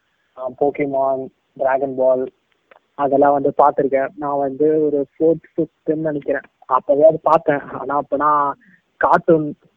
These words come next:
அப்படிதான் எல்லாரும் யோசிப்பேன். அந்த வயசுல எல்லாரும் அப்படிதான் யோசிச்சிருப்பாங்க, நான் இல்ல. அதே மாதிரி பார்த்து வச்சுட்டேன். அதுக்கப்புறம் வந்து ட்வெல்த் லீவு, ட்வெல்த்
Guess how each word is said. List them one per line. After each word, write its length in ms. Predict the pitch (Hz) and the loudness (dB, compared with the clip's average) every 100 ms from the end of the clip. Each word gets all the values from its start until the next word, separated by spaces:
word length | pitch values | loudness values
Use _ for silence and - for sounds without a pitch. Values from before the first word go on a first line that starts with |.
| - | 0
அப்படிதான் 460 | 135 135 151 156 143 | 4 6 10 10 10
எல்லாரும் 280 | 147 147 | 8 8
யோசிப்பேன். 440 | 143 147 131 131 160 _ _ - | 6 4 -2 -2 -4 _ _ -12
அந்த 160 | 143 135 143 | -6 0 4
வயசுல 380 | 180 202 190 147 | 4 4 0 4
எல்லாரும் 200 | 175 175 | 2 2
அப்படிதான் 240 | 160 156 | 2 2
யோசிச்சிருப்பாங்க, 440 | 143 147 127 131 131 131 | 0 -6 -6 -6 -6 -8
நான் 180 | 147 131 | -8 -4
இல்ல. 200 | 131 185 - _ _ - | -4 -4 -10 _ _ -8
அதே 220 | 143 165 175 | -4 -2 -2
மாதிரி 160 | 180 - | -2 -2
பார்த்து 280 | 165 - 190 | -4 -4 -6
வச்சுட்டேன். 420 | 180 - 170 - _ _ _ - _ - 151 | -6 -10 -16 -16 _ _ _ -20 _ -6 -2
அதுக்கப்புறம் 480 | 160 170 - 214 165 | 2 0 2 0 0
வந்து 180 | 175 269 208 156 151 _ _ _ _ - | 2 2 2 0 -6 _ _ _ _ 4
ட்வெல்த் 280 | 202 233 208 175 | 4 4 0 2
லீவு, 260 | 202 170 - _ _ _ _ _ | 0 0 -10 _ _ _ _ _
ட்வெல்த் 280 | 196 226 233 | 2 2 2